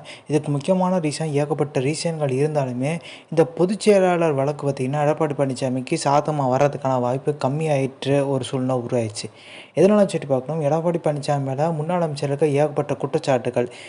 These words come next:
இதுக்கு முக்கியமான காரணம், அந்த மாவட்ட செயலாளர்கள் பார்த்தீங்கன்னா, அவர் மேல அமைப்பு ரீதியா மாத்த போறதா ஒரு தகவல். அந்த அமைப்பு ரீதியான்றது பார்த்தீங்கன்னா, இரண்டு சட்டமன்ற தொகுதிக்கு ஒரு மாவட்ட செயலாளர்னு சொல்றது பார்த்தீங்கன்னா,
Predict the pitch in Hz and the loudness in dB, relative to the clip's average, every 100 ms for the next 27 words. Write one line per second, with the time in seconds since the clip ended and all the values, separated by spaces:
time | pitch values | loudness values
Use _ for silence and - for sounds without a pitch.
0 | - - 160 151 143 190 190 185 180 160 | -20 -4 0 0 0 2 2 2 2 0
1 | 160 151 135 135 180 170 160 151 139 139 | 0 -2 -2 0 0 0 0 0 2 2
2 | 135 135 131 135 127 127 135 175 170 - | 0 -2 -2 -2 -2 -2 0 -2 -4 -14
3 | - - 160 170 170 151 151 165 175 156 | -4 4 4 4 2 2 0 0 0 0
4 | 151 151 143 143 143 139 135 143 143 127 | 0 0 0 0 -2 -2 0 2 2 2
5 | 127 123 131 127 - - - 147 143 139 | 0 2 0 -2 -12 -20 -6 0 2 2
6 | 175 175 170 175 170 165 151 151 151 139 | 0 0 2 2 2 0 0 -2 -2 -4
7 | 131 139 156 143 156 147 147 160 147 143 | -4 -2 -2 0 -2 -2 -2 -2 -2 -2
8 | 139 139 139 139 131 139 143 135 135 135 | -2 0 -2 0 2 0 0 -2 -4 -4
9 | 127 123 131 120 117 117 131 | -4 -4 -2 -4 -6 -4 -4